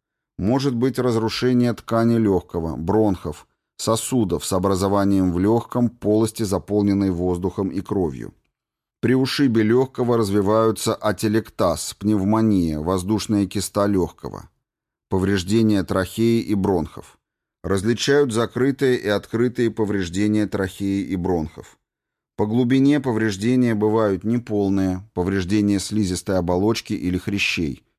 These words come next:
и полные, проникающие в просвет. Полные разрывы могут быть с разобщением концов бронхов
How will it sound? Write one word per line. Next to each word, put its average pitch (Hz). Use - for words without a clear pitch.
и 110
полные, 95
проникающие 92
в -
просвет. 92
Полные 131
разрывы 113
могут 104
быть 101
с -
разобщением 101
концов 98
бронхов 107